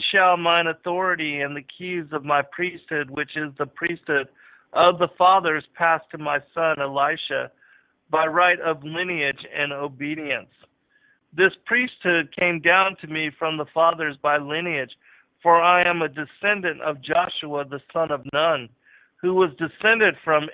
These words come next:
Ephraim, the son of Joseph, through whom the rights of the firstborn descended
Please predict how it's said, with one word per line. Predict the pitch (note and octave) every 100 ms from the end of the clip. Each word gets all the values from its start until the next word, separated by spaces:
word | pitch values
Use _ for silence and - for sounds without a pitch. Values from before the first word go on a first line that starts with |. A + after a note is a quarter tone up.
| A#2+
Ephraim, | E3 D3 D3 D3 C3+ C#3 D3
the | D3 -
son | D#3+ D#3
of | C#3+
Joseph, | C3 D3 D#3 F3+ - C3+ C3 _ _ _ _
through | E3+ F3 E3
whom | G3+ G3+
the | F#3 E3+
rights | E3 E3+ E3 F3
of | D#3+
the | C#3+
firstborn | - E3+ D#3 - D#3 D3 C#3
descended | C3+ - D#3+ D3 C3